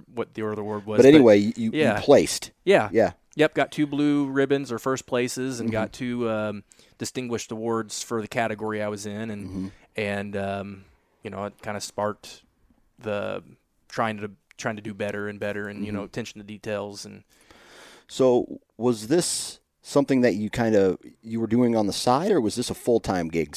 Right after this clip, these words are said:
Speaker 1: It was a, it was a side thing. I,
Speaker 2: Yeah.
Speaker 1: I actually worked for the U S D A Wildlife Services. Um, I actually almost worked for them for ten years.
Speaker 2: Okay.
Speaker 1: And, um, then my love of taxidermy kind of got in the way, and I wanted to do this full time.
Speaker 2: Yeah. Okay. So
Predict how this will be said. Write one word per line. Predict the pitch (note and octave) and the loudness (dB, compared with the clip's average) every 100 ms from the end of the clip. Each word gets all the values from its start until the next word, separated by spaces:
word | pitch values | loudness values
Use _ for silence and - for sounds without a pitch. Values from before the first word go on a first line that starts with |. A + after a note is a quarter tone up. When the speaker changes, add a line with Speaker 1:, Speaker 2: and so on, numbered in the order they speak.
| - _ _ _ _ _ _ | -16 _ _ _ _ _ _
Speaker 1:
It | F3 | -2
was | C#3+ A#2 | 0 0
a, | B2 | 4
it | G#3 | 6
was | C3+ | 6
a | |
side | - A#2+ A2 G#2 | 2 4 4 2
thing. | A2 G#2 | -8 -4
I, | A#2 | 0
Speaker 2:
Yeah. | C3 | 2
Speaker 1:
I | C#3 C#3 | 4 4
actually | A2 - A#2+ | 2 -2 -4
worked | A2 A2 - | -4 -4 -6
for | A#2 G2+ | -6 -6
the | G2+ | -6
U | G#2+ A2+ | -4 -2
S | G#2+ - | -2 -4
D | A2 G#2+ | -8 -6
A | G#2 | -6
Wildlife | G2+ G#2 G#2 G2+ G2+ | -4 -6 -6 -10 -10
Services. | - A#2 G#2+ G#2 G2+ G2+ - - | -6 -6 -6 -12 -12 -12 -14 -8
Um, | G#2 G2+ G2 F#2+ - | -6 -6 -8 -18 -10
I | A2 | -4
actually | B2+ - G#2+ G2 - | -4 -4 -12 -14 -8
almost | C3+ C3 A#2 B2 | -4 -2 -4 -4
worked | A2+ | -6
for | - | -6
them | G#2+ G2+ | -10 -10
for | G2+ | -12
ten | - G#2 | -12 -12
years. | G#2+ G#2 G2 - - | -10 -12 -12 -14 -8
Speaker 2:
Okay. | F#2 G#2 E2 _ _ - | -4 -2 -2 _ _ -10
Speaker 1:
And, | G#2 G2 G2+ | -8 -8 -6
um, | G#2 G2+ G2 G2+ _ | -6 -6 -8 -12 _
then | G#2 G2+ G2+ G2 _ _ _ _ _ _ | -10 -10 -10 -16 _ _ _ _ _ _
my | G#2+ | -8
love | G#2 G#2 | -6 -6
of | G2+ | -6
taxidermy | G#2+ G#2 - G2+ G#2 G2+ | -8 -8 -10 -12 -12 -12
kind | G2+ G#2 G2+ | -12 -12 -10
of | G#2+ | -8
got | G#2 | -8
in | F#2 | -8
the | G#2+ | -8
way, | A2 G#2+ | -6 -6
and | G#2 | -6
I | G#2 | -8
wanted | G#2 G#2 G2+ | -8 -12 -10
to | G#2 G2+ - | -10 -12 -16
do | A2+ | -12
this | A2 G#2+ | -10 -10
full | G2+ | -14
time. | G2 G2+ F#2+ | -14 -16 -12
Speaker 2:
Yeah. | G2 B2 F#2 _ - - - - | 0 0 0 _ -20 -20 -16 0
Okay. | B2 A2+ F2 | 2 2 -2
So | - C#3+ B2 A#2+ | 2 6 6 6